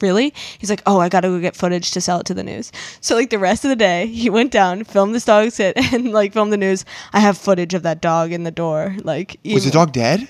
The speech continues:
Speaker 1: No, it, it lived.
Speaker 2: Oh.
Speaker 1: But he was just, like, so on the hunt to sell it to any news outlet. And
Speaker 2: Oh,
Speaker 1: ev-
Speaker 2: 'cause he thought, but the dog was alive. No one's gonna buy a video of, a, of, an, of an alive dog.
Speaker 1: I know.
Speaker 2: Wow. But that's
Speaker 1: Yeah.
Speaker 2: pretty evil of him.
Speaker 1: I know, but, yeah.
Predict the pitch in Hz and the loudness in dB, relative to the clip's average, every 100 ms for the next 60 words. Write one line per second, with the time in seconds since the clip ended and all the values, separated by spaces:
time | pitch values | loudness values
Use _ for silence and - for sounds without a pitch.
0 | _ 226 220 165 135 214 - 247 220 - | _ -6 -2 -2 0 -2 2 0 2 -2
1 | - - - _ - 151 175 123 - _ | -6 -18 -20 _ 0 2 4 2 -2 _
2 | _ 254 247 277 254 240 226 226 - - | _ -4 0 0 0 -2 0 -2 -2 2
3 | 220 214 208 208 190 196 175 202 190 196 | 6 6 4 0 -2 -2 -4 -6 -2 -2
4 | 202 - 196 190 190 175 170 151 - 131 | -2 -4 -4 -4 -4 -4 -4 -4 -4 -6
5 | 110 - _ - 220 202 185 165 175 170 | -8 -12 _ -2 2 2 2 2 2 2
6 | 175 139 143 151 175 165 131 135 196 131 | 0 0 0 2 2 2 2 4 4 2
7 | 127 165 151 131 113 113 104 110 117 101 | 2 2 2 2 4 2 2 0 0 0
8 | 92 - 110 110 - 113 110 98 120 131 | -4 -4 -4 -4 -4 -4 -4 -2 -2 -2
9 | 110 117 135 107 190 180 165 156 165 - | 0 0 2 0 -2 -2 -2 -4 -6 -12
10 | - _ - 110 117 139 123 82 - _ | -20 _ -8 -4 -2 0 0 -2 -10 _
11 | _ 135 143 175 165 113 135 143 104 101 | _ 0 0 0 0 2 2 2 0 -2
12 | 85 - _ _ _ 175 180 156 156 190 | -8 -12 _ _ _ -8 -6 -8 -6 -6
13 | - _ _ _ _ 180 143 127 | -8 _ _ _ _ -16 -14 -14